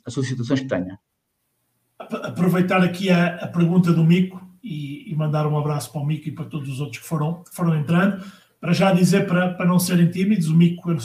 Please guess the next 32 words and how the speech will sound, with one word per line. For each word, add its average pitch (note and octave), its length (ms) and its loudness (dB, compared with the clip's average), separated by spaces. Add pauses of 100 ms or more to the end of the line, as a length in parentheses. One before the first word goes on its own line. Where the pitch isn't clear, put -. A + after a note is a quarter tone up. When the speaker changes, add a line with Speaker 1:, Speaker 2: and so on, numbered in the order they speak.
Speaker 2:
eu - 100 -4
sei F#3 160 -2
que - 80 -10
não E3 100 2
é D3+ 80 0
tímido, D#3 360 0
portanto, - 280 -6
faz - 240 4
a D#3+ 60 0
pergunta, E3 340 2
<laughs> - 240 -10
portanto, - 540 -2 (680)
façam, G3 600 4
façam G3 480 4
as, F3+ 720 6
as F3+ 120 -2
vossas F#3+ 320 -2
perguntas. F#3+ 600 0 (960)
Manel, F3+ 380 4
começaste, F#3+ 540 0
começaste F#3 500 -4
a - 20 -4
responder F3+ 460 -2
aqui F#3 200 -4
a F3+ 60 2
esta, E3+ 540 -4
a - 40 -10
esta E3+ 280 -6
pergunta E3+ 400 0
do E3 100 0
Mico E3 260 2
há, D3 160 -4